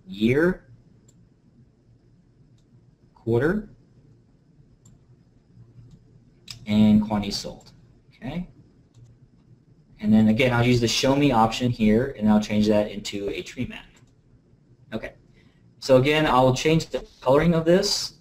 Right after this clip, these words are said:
to, um, I'm gonna edit the color here. I'm gonna reverse it first, and then I'm going to go and change it back to my orange, white, and blue.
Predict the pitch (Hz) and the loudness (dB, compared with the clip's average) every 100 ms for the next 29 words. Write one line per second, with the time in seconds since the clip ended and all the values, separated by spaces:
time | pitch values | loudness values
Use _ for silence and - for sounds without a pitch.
0 | _ - 117 110 110 110 110 104 101 95 | _ -2 2 4 4 4 2 0 -4 -4
1 | 92 92 92 90 - _ _ _ - 110 | -4 -4 -6 -8 -12 _ _ _ -12 -4
2 | 107 - 120 131 147 120 110 107 98 117 | -2 0 0 -2 -2 -2 -2 -2 -2 -4
3 | - - 98 95 98 110 123 - - - | -6 -12 -12 -10 -8 -4 -4 -4 -12 -6
4 | 104 104 - - _ _ _ _ _ _ | -2 -2 -4 -14 _ _ _ _ _ _
5 | _ - 98 101 101 98 101 104 104 107 | _ -14 -12 -8 -8 -8 -8 -10 -4 0
6 | 107 - 104 107 107 107 104 107 107 104 | 0 0 4 6 6 2 0 0 0 -2
7 | 101 - - 101 98 90 90 98 104 107 | -4 -4 -10 -12 -8 -8 -8 -6 0 2
8 | 107 107 - _ _ _ _ _ - 98 | 2 2 -6 _ _ _ _ _ -6 -4
9 | 95 220 151 85 117 | -4 -4 -4 -2 -4